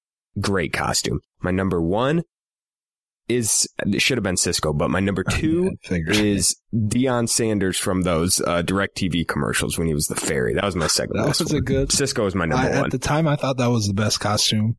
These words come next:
Speaker 2: you could have possibly
Speaker 1: That was a
Speaker 2: afford.
Speaker 1: great costume.
Speaker 2: A couple years later, barely remember the commercials. <laughs> Didn't
Speaker 1: <laughs> Yeah,
Speaker 2: really
Speaker 1: yeah,
Speaker 2: hold
Speaker 1: the
Speaker 2: up.
Speaker 1: commercials aren't there anymore,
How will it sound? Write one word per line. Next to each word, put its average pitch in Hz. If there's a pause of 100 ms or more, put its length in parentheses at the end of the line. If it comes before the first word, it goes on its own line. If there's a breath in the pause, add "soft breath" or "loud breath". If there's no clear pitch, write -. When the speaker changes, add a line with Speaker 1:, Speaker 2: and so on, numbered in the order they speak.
Speaker 2:
you 104
could 107
have 92
possibly 104 (200)
Speaker 1:
That 110
was 113
a -
Speaker 2:
afford. 92
Speaker 1:
great 87
costume. - (580)
Speaker 2:
A -
couple 135
years 120
later, 143
barely 117
remember 101
the 92
commercials. 92
<laughs> -
Didn't 151
Speaker 1:
<laughs> -
Yeah, 233 (100)
Speaker 2:
really 214 (160)
Speaker 1:
yeah, 113
Speaker 2:
hold -
Speaker 1:
the 113
Speaker 2:
up. 117
Speaker 1:
commercials 143
aren't 117
there 120
anymore, 87